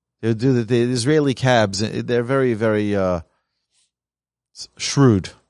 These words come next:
Let's call them shrewd. They're smart, tactful businessmen, and if you're not, you don't hold to their game, they're gonna get money out of you somehow. So you have to be smart too.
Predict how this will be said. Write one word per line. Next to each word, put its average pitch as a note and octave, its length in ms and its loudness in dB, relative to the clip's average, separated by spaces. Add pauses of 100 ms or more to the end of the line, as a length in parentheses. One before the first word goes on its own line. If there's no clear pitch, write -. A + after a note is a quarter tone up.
(260)
Let's G#2+ 140 -6
call A2 160 2
them G2 100 -2
shrewd. G2+ 460 -2 (420)
They're G#2+ 120 -4
smart, C#3+ 680 -2 (260)
tactful C3+ 480 -2
businessmen, A2+ 540 -4
and G#2+ 80 -2
if G#2 140 -8
you're D#3+ 80 -4
not, D#3+ 160 0
you D3+ 80 0
don't C#3 320 -2
hold B2 320 -2
to A#2 80 -4
their A2 200 2
game, G#2 460 -2
they're A#2 160 -8
gonna A#2 140 -2
get G#2 160 0
money G2 260 -4
out F2+ 100 -4
of E2+ 60 -4
you D#2+ 140 -8 (400)
somehow. G2+ 540 0 (760)
So - 160 -6
you C#3+ 100 2
have F3+ 200 0
to D#3 80 -2
be C3 140 -2
smart A#2+ 440 -2
too. F2+ 240 -2